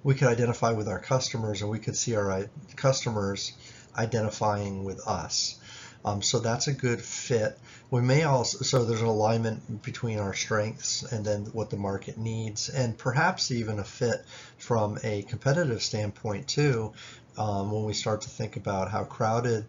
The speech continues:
the market segment is and how they're currently being served and so forth. Um, so, um, other, other requirements then as we move forward, stability over time. Um, so again, we wanna make sure that as we enter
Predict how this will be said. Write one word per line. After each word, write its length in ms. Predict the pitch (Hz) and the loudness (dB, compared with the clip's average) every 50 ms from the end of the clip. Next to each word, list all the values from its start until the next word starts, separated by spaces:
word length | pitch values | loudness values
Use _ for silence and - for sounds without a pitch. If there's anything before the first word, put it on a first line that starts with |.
| - - - | -10 -6 -4
the 200 | 110 104 107 - | -2 -2 -2 -4
market 360 | - 101 98 104 104 - - - | -4 -4 -2 -2 -4 -6 -6 -6
segment 420 | - 110 104 101 101 101 101 101 | -2 -2 -2 -2 -4 -4 -4 -4
is 300 | 98 98 98 95 95 - | -4 -4 -4 -4 -4 -6
and 100 | 95 92 | -6 -6
how 240 | 90 110 104 107 107 | -4 -2 0 0 0
they're 200 | 104 107 98 92 | 0 -2 -4 -4
currently 440 | - - - 110 107 104 104 104 98 | -4 -4 -2 -2 -2 -2 -2 -4 -4
being 280 | - 104 98 95 92 - | -2 -2 -4 -2 -2 0
served 580 | - - 117 113 117 110 101 101 101 - - - - - - - - - - - | 0 2 2 2 2 2 0 -2 -4 -8 -12 -18 -18 -20 -20 -20 -20 -20 -14 -8
and 140 | 107 104 101 | -4 -2 2
so 220 | - - 110 107 107 | 2 2 2 2 -2
forth. 460 | - - - 113 117 117 - - - - - - - - - - - - - - - - | -4 -8 -10 -12 -12 -12 -14 -18 -20 -20 -18 -18 -18 -18 -18 -20 -20 -20 -20 -16 -8 -4
Um, 420 | 101 92 90 90 92 95 101 135 | -4 -2 -2 -2 -2 -4 -2 2
so, 380 | - - 143 139 127 113 - - - - - _ - | 4 8 10 10 10 8 6 0 -14 -20 -20 _ -4
um, 460 | - 120 120 113 113 113 110 107 110 - - | 0 2 2 2 2 2 0 -2 -4 -2 2
other, 360 | 135 139 151 151 139 131 - - | 4 6 6 6 4 2 0 0
other 340 | 127 131 139 143 139 127 - - - - - - | 0 2 2 2 2 0 -2 -8 -16 -20 -18 -8
requirements 760 | - 131 127 - - 131 123 127 127 127 127 131 135 131 - - | -4 -4 -4 -2 0 0 2 2 2 0 -2 -2 -2 -4 -4 -4
then 240 | - 127 127 123 | -2 -2 -2 -2
as 220 | 123 120 120 - - | -2 -4 -4 -4 -4
we 100 | 131 120 | -4 -4
move 260 | 117 117 117 113 101 | -4 -4 -4 -6 -6
forward, 560 | - - 127 120 120 123 123 127 127 123 117 123 - - - - - - | -6 -4 -2 -2 0 0 -2 -2 -4 -4 -6 -10 -16 -20 -20 -20 -16 -12
stability 680 | - - - - 98 - 131 131 131 139 127 123 117 113 | -10 -10 -8 -8 -4 -2 0 0 2 0 0 0 -2 -2
over 220 | 110 104 113 107 | -4 -4 -6 -8
time. 640 | - - - 120 113 113 123 139 156 165 170 156 139 131 - - - - | -8 -6 -4 -2 -2 0 0 -2 -4 -4 -6 -8 -10 -12 -14 -18 -12 -6
Um, 440 | 117 113 107 107 104 101 95 98 98 101 - - - | -4 -4 -2 -2 -4 -4 -6 -8 -10 -10 -12 -10 -6
so 240 | - - 123 110 104 | -6 -2 -2 -2 -2
again, 560 | 104 107 120 120 120 131 131 135 135 127 113 | -2 -2 -2 0 2 2 2 2 2 0 -2
we 100 | 113 113 | -4 -4
wanna 280 | 113 110 113 117 113 110 | -4 -2 -2 -2 -2 0
make 240 | 107 107 104 98 - | -2 -2 -4 -4 -4
sure 340 | - - - 117 113 110 104 | -4 -4 -2 -2 0 0 0
that 200 | 104 98 98 95 | -2 -2 -2 -2
as 240 | 98 101 104 - - | -2 -2 -4 -6 -6
we 160 | 113 104 - - | -10 -10 -8 -6
enter 460 | 110 117 120 - 135 127 123 120 | -6 -6 -4 -2 -2 -2 -2 -2